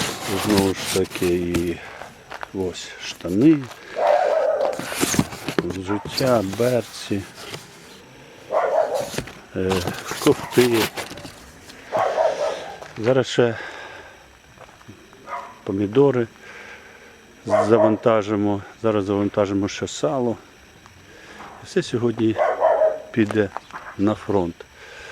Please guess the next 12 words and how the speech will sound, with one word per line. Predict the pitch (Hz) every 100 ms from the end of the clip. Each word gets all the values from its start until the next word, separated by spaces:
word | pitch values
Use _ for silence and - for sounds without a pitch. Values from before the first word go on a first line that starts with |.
| -
Часу, | - 123 104 - 101
звісно, | 101 107 - 95
дуже | 98 127 104
немає, | 101 107 131 123 113 - - - - -
бо | 107 95
вибори. | 113 123 120 95 - - - - - - - -
Я | - -
беру | 107 107 101
участь | 123 - 107
в | -
цих | 110 -
виборах, | 113 104 104 -